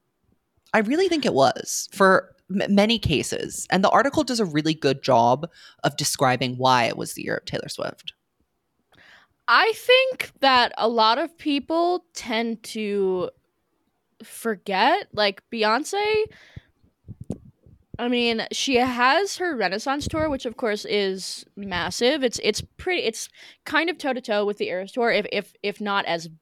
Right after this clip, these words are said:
Speaker 2: vast and huge. But, you know, not everybody wants to do what Taylor's doing. And honestly, I don't blame them because what Taylor's doing is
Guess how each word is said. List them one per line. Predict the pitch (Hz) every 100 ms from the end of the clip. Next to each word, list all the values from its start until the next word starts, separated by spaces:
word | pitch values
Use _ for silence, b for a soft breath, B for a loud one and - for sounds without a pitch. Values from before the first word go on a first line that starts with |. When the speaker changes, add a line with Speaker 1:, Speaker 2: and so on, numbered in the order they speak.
| _
Speaker 2:
vast | 175 170 202 185 285 - - - -
and | 196 175
huge. | - 214 202 220 254 - - B B B _
But, | 220 -
you | 226
know, | 220
not | 233 233
everybody | 226 226 208 208 202
wants | - 202 190 -
to | 208
do | 208 196
what | 185
Taylor's | 190 427 269
doing. | 202 190 170
And | 202 196
honestly, | 208 214 226
I | 214
don't | 196 190
blame | 185 180
them | 151 - _ b b _
because | 180 208
what | 202 196
Taylor's | 208 202
doing | 190 196 180
is | 170 165 - -